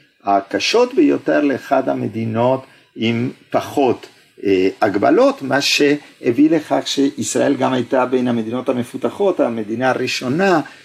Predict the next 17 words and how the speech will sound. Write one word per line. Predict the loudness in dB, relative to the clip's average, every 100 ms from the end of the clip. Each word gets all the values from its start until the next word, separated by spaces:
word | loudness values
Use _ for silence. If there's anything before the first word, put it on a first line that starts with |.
| -12
שסבלה | -4 0 4 4 2 0 -8 -6 -2 0 0 0
מגל | 0 0 0 0
שני | 0 0 2 2 2
ושנאלצה | 2 -2 -2 -2 -4 -2 2 2 2 -4 -20 -4
להטיל | -2 0 0 0
סגר, | 0 2 2 2 2 0 -8 _ 0
אה, | 0 2
פעם | 2 2 0
שנייה. | -4 -4 -4 -6 -10 -18 -20 _ _ _ 2
אה, | 4 2 -4
ובאותה | -12 -4 2 4 6 4 2 0 -2 -2 0 0 0
תקופה | -2 -4 -4 0 0
פרופסור | 0 -2 -4 -4 0
יוסי | 0 0 -2
זעיר, | -2 0 2 2 2 2
הפרופסור | 2 2 -2 -14 -12 -8
לכלכלה | -8 -8 -10 -6 -4 0 2 0